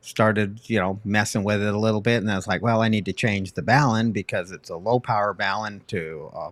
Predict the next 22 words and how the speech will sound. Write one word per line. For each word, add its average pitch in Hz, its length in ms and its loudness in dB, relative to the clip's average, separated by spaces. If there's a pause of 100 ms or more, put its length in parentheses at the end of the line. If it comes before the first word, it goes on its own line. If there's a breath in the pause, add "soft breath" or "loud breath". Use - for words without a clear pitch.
for 90 280 -4
a - 40 -4
high 139 200 4
power 110 340 4
balun, 104 460 2 (680 soft breath)
um, 98 540 0
to 90 400 -2 (1120)
anticipating 120 840 4
Christian 107 720 0 (460)
going, 104 380 2
you 107 100 0
know, 87 160 -2
running 101 340 2
about 95 240 2
five - 460 -2
hundred 95 220 0
watts 175 260 2
or 107 60 -4
so." 78 320 -2 (180)
So 82 260 -4
this 98 240 -2
little 92 320 0